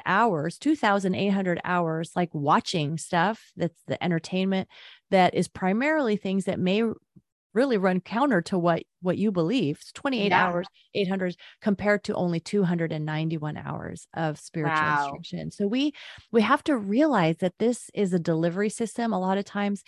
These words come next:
Speaker 1: families, their kids are growing up and they re-, realize, like, "How did you get these values? Like, these are not the things that we value. How did this happen to you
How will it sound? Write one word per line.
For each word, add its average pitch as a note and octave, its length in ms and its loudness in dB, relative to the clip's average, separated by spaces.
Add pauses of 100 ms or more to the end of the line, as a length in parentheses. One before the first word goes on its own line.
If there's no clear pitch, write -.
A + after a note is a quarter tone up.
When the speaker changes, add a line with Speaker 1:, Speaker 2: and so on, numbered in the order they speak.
(340)
Speaker 1:
families, G#3 480 2
their F3+ 160 -2
kids G3 240 -4
are F#3 60 -2
growing F3 280 2
up G#3 180 0
and F3+ 160 2
they F3 120 0
re-, F3+ 180 -2 (160)
realize, G3 320 -2
like, F#3 160 -4
"How - 180 -6
did C4+ 160 -4
you B3+ 60 -4
get - 220 -4
these A#3 180 -4
values? G3+ 540 0
Like, F#3 180 -2
these G3 220 -2
are G#3 80 0
not F3+ 260 0
the G3 100 -2
things F3+ 340 -2
that E3+ 140 -4
we E3+ 180 0
value. D#3+ 500 0
How F3 180 -4
did F#3 160 0
this D#3 160 -6
happen B3+ 400 -2
to - 160 -6
you F3 300 0